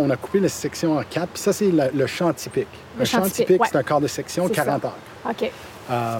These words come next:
Speaker 1: et même, j'ai appris ça, en fait, dans cette recherche ici. Il y avait une époque où, en établissant les cantons, on cédait immédiatement quatre des, euh, sections directement à la Compagnie de la Baie du Thon. Euh, en tout cas, il y avait, j'oublie les, euh, le,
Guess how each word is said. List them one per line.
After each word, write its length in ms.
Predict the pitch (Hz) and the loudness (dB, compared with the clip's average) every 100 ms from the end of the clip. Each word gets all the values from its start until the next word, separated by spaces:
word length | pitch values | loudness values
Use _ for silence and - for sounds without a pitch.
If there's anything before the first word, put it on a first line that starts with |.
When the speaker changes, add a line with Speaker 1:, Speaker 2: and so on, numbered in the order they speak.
| 113 175 | -2 2
Speaker 1:
et 120 | 160 | 4
même, 420 | 151 196 170 165 143 | 4 4 4 2 0
j'ai 220 | 117 170 | 2 2
appris 240 | 160 - | 2 -2
ça, 120 | - 240 | 0 0
en 60 | |
fait, 120 | - | 0
dans 120 | 185 147 | 0 0
cette 180 | 175 | 0
recherche 380 | 151 143 151 - | -2 -2 -4 -6
ici. 240 | 131 - 214 165 - - - - - | -8 -6 -8 -8 -14 -16 -16 -18 0
Il 40 | 151 | 4
y 20 | |
avait 140 | 180 | 6
une 80 | 190 | 6
époque 260 | - 208 202 - 170 | 6 2 0 -6 -4
où, 80 | 196 | 0
en 80 | 151 | 2
établissant 440 | 143 160 135 190 | 2 0 -2 0
les 80 | 220 | 0
cantons, 540 | 160 147 120 151 190 - | 0 -2 -2 -2 -4 -2
on 140 | 143 | -2
cédait 460 | 123 - 160 165 190 | 0 2 4 4 2
immédiatement 760 | 165 160 151 160 - 151 180 202 170 - - | 4 4 4 2 2 0 0 -2 -8 -12 -6
quatre 380 | 175 190 - - - - - - 127 | -4 -6 -12 -18 -20 -20 -20 -16 0
des, 380 | 139 139 135 120 - - - | 2 4 2 -2 -10 -20 -8
euh, 320 | 135 123 113 110 | -2 0 0 -4
sections 640 | - 170 - - 151 156 170 | -2 -2 -2 0 2 2 2
directement 720 | 127 165 156 151 131 156 165 - | 2 0 0 -2 0 0 0 0
à 60 | |
la 80 | 131 | -2
Compagnie 320 | - 170 175 | 0 2 4
de 40 | 175 | 4
la 60 | |
Baie 140 | 143 147 | 2 0
du 140 | 131 | -2
Thon. 420 | 120 147 143 160 156 - - - 143 | -8 -4 -2 -4 -6 -12 -18 -10 -2
Euh, 460 | 127 123 120 120 120 - | 0 2 0 0 -4 -2
en 100 | 143 | -2
tout 80 | - | 2
cas, 80 | 170 | 4
il 60 | 147 | 6
y 20 | |
avait, 180 | 147 143 139 131 | 4 2 -2 -4
j'oublie 320 | 117 143 170 | -4 0 2
les, 200 | 151 131 | 2 4
euh, 640 | 156 143 131 127 127 123 | 4 4 4 4 4 2
le, 60 | 117 | 0